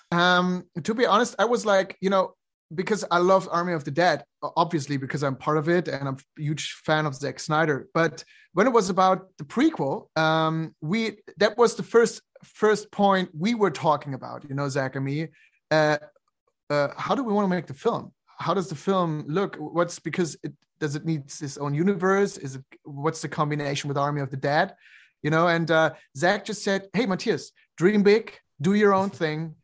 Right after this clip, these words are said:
create your f-, your own universe. That's your film. You're, go for it. Do everything you want to do." And, um,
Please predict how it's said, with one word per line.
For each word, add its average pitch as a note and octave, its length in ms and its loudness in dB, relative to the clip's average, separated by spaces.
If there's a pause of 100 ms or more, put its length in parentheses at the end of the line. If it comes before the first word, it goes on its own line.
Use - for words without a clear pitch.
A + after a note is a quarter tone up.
(120)
create F#3 420 6
your G#3+ 120 0
f-, - 260 -12 (120)
your F#3 200 4
own A3 200 6
universe. A#3+ 540 0
That's D#3+ 240 -2
your A#3 260 10
film. C3+ 340 -8 (340)
You're, F#3+ 640 4 (1300)
go F4 220 6
for D#3 200 -2
it. C3+ 220 -14 (120)
Do C#4 200 6
everything A#3+ 580 2
you A#3 200 6
want F3 260 4
to D3 80 -8
do." C3 240 -12 (360)
And, F#3+ 520 2
um, F3+ 580 0